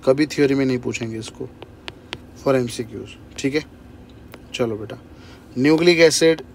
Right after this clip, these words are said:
topic है, कभी-कभी theory में पूछते हैं, कभी-कभी एमसीक्यू में पूछते हैं, तो पूरा topic हम prepare अच्छे से करेंगे, miss नहीं करेंगे हम इसको। अच्छा, इस chapter में कोई topic में आपको particular डाउट हो, तो उसका video already यहाँ पे मैंने upload कर दिया है,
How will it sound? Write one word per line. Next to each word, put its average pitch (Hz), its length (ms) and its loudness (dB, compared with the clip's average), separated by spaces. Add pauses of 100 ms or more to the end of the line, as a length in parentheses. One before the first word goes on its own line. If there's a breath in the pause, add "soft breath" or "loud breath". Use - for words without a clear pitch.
topic 143 340 2
है, 143 200 0 (520)
कभी-कभी 147 380 2
theory 143 240 -2
में 135 160 -4
पूछते 135 280 -2
हैं, 151 160 0
कभी-कभी 131 380 2
एमसीक्यू 127 380 -2
में 143 120 -2
पूछते 139 300 -4
हैं, 143 160 -6 (640 loud breath)
तो 143 80 0
पूरा 147 280 4
topic 135 300 2
हम 131 120 0 (260)
prepare 139 340 0 (120)
अच्छे - 240 -2
से 156 220 0 (360)
करेंगे, 110 320 -6
miss 147 280 -2
नहीं 131 100 -2
करेंगे 113 280 -10
हम 113 100 -10
इसको। - 200 -18 (1040 loud breath)
अच्छा, 175 140 6 (140)
इस 202 160 6
chapter 190 260 4
में 196 160 4
कोई 196 160 8
topic 185 420 4
में 185 60 6
आपको 175 220 2
particular 160 420 4
डाउट 147 320 2
हो, 160 160 -6 (120)
तो 160 60 0
उसका 156 240 2
video 151 420 4 (100)
already 160 300 6
यहाँ 135 240 0
पे 139 100 -2
मैंने 135 180 0
upload 131 340 -2
कर 127 160 0
दिया 147 240 0
है, 156 140 -10